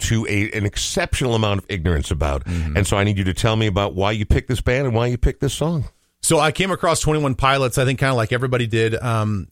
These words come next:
Speaker 2: I, I think maybe it was even Corey Cove that sort of introduced me to the, to the band. And, and,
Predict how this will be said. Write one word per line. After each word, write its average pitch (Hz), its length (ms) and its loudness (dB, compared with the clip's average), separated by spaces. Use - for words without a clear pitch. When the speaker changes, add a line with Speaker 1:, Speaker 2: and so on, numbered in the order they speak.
Speaker 2:
I, 113 140 -8
I 131 80 2
think 285 180 -4
maybe 135 240 2
it 127 40 0
was 117 120 -2
even 104 160 -2
Corey 117 280 -2
Cove 117 280 -2
that 95 140 -2
sort 110 160 -4
of 98 60 -2
introduced 110 380 -2
me 117 60 -2
to 104 80 -2
the, 95 220 -2
to 123 120 -2
the 104 80 0
band. 123 380 0
And, 107 180 -2
and, 131 260 0